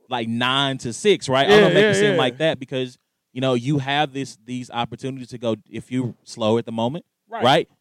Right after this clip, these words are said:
Speaker 1: You don't have anybody, you can go do your thing. But I think, again, that notion that, "Well, I'm just gonna be my own boss, right? And I'm just gonna
Speaker 2: Right.
Speaker 1: do what I want." Like, even
Speaker 2: Right.
Speaker 1: from that standpoint, right? Unless you own the shop, right? You're, you're your own
Speaker 2: Right.
Speaker 1: boss, but it's not that you really are your own
Speaker 2: Yep.
Speaker 1: boss, right?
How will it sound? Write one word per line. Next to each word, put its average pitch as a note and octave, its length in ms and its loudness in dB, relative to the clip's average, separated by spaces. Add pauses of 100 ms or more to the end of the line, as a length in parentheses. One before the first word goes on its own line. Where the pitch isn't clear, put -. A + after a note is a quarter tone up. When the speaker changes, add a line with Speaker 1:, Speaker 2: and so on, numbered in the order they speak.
(100)
Speaker 1:
You B2 120 -4
don't C3+ 140 0
have C3+ 160 -2
anybody, B2 380 -6
you C#3+ 80 -2
can D3 100 -6
go C3+ 140 4
do B2+ 100 -4
your B2+ 120 -2
thing. F#3 260 -6
But B2+ 160 0
I C3 80 2
think, C#3+ 300 -10
again, C#3 260 -8
that C3 120 -6
notion C3+ 360 -2
that, B2 200 -8 (460)
"Well, A#2 100 -2
I'm B2+ 60 -4
just A#2+ 140 -8
gonna A2+ 140 -4
be A2 140 -4
my G#2+ 140 -4
own G2+ 220 -8
boss, B2 340 0
right? G#2+ 120 -6
And G#2 120 -12
I'm A2+ 60 -8
just A2 120 -12
gonna A2 140 0
Speaker 2:
Right. D#3 120 4
Speaker 1:
do A2+ 60 2
what G#2+ 80 0
I G#2 80 0
want." C3+ 280 2
Like, B2 140 -4
even D3 200 0
Speaker 2:
Right. C#3 120 -4
Speaker 1:
from B2+ 160 0
that F3+ 200 0
standpoint, A2+ 460 -6
right? A2+ 200 2
Unless B2 400 -4
you D#3 200 -2
own D3 280 2
the A#2+ 100 -12
shop, G3 380 -12 (400)
right? A#2+ 180 2
You're, D3 260 4
you're C#3+ 220 4
your C#3+ 280 2
own C#3+ 140 4
Speaker 2:
Right. C#3+ 420 2
Speaker 1:
boss, E3 360 4
but B2+ 160 -2
it's C3 180 -6
not B2+ 380 -4
that B2 240 -8
you B2+ 240 -4
really A#2+ 560 -2
are B2 240 0
your A2+ 180 -8
own A2 200 -4
Speaker 2:
Yep. G2 60 -10
Speaker 1:
boss, B2 280 0
right? G#2+ 220 -6